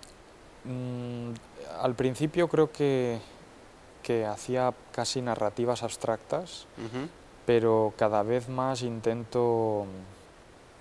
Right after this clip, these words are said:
Speaker 1: me, no me, no me, creo que no me interesa mucho seguir ese camino, ¿no? Me interesa más un camino no narrativo,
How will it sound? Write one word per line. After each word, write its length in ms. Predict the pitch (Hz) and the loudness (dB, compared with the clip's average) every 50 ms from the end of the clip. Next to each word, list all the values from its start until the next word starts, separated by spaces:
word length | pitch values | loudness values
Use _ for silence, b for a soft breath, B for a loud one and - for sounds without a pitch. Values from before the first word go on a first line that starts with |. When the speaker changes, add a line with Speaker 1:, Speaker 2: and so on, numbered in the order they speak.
| - - - - - - - - - 120 | -20 -20 -20 -20 -20 -20 -20 -14 -10 -10
Speaker 1:
me, 140 | 113 110 - 120 113 110 107 117 | -10 -10 -10 -12 -14 -14 -12 -10
no 160 | 120 120 123 | -8 -6 -4
me, 220 | 127 131 131 123 - 127 120 - - - - - 90 82 87 - 127 120 | -2 -2 -2 -2 -4 -8 -12 -14 -16 -18 -20 -18 -18 -16 -16 -14 -12 -10
no 60 | 120 | -8
me, 180 | 120 123 123 117 | -6 -6 -6 -4
creo 200 | - - 131 127 | -2 -2 0 0
que 60 | 135 | 0
no 100 | 127 127 | 0 -2
me 60 | 127 | -2
interesa 420 | 127 123 - 117 117 110 - 123 117 | -2 0 0 0 0 0 -2 -2 -2
mucho 260 | 117 117 - 123 113 | -2 -4 -4 -6 -4
seguir 240 | 113 113 113 110 110 | -4 -2 -2 -2 -2
ese 160 | 104 - 113 | -4 -6 -6
camino, 420 | - 107 101 104 107 104 98 95 | -6 -6 -6 -6 -8 -8 -8 -10
¿no? 140 | 95 101 113 | -10 -10 -10
Me 140 | 123 120 110 | -10 -10 -10
interesa 560 | 107 98 110 107 113 110 - - 131 123 - B B B B B B B B B - | -8 -6 -4 -4 -4 -4 -4 -4 -4 -4 -6 B B B B B B B B B -4
más 240 | 117 120 123 120 - | -2 0 0 0 -2
un 140 | 127 127 120 | -4 -4 0
camino 480 | - 120 117 117 117 117 120 123 120 | 0 0 0 0 -2 -4 -2 -2 -2
no 160 | 120 120 117 | 0 0 0
narrativo, 680 | 117 117 117 113 110 107 104 - 117 117 117 135 156 | 0 0 0 0 0 -2 -2 -2 -4 -4 -2 -2 -4